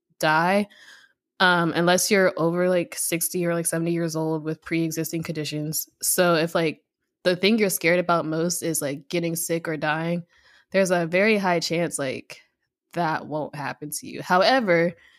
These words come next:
you will be a carrier, so you will be able to spread it. So it's, you need to be prepared to, like, avoid contact with people,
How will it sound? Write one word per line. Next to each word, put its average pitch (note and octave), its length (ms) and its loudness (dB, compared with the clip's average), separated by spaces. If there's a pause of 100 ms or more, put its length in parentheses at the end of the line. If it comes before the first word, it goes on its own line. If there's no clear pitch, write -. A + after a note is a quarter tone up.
(240)
you G#3 180 2
will A3+ 180 4
be G#3 140 0
a D#3+ 80 2
carrier, D#3 460 0
so F3+ 160 0
you F3+ 180 2
will F#3 160 2
be G3 140 2
able F3 140 0
to F3+ 80 2
spread D#3+ 340 -2
it. D#3 240 -2
So E3 300 2
it's, - 440 -2
you G3 120 2
need G3+ 220 2
to G#3 100 0
be F#3+ 100 0
prepared F3 420 2
to, F3+ 100 0
like, D#3 220 0
avoid D#3+ 360 -2
contact F#3 440 -2
with F3+ 140 -2
people, F3+ 520 0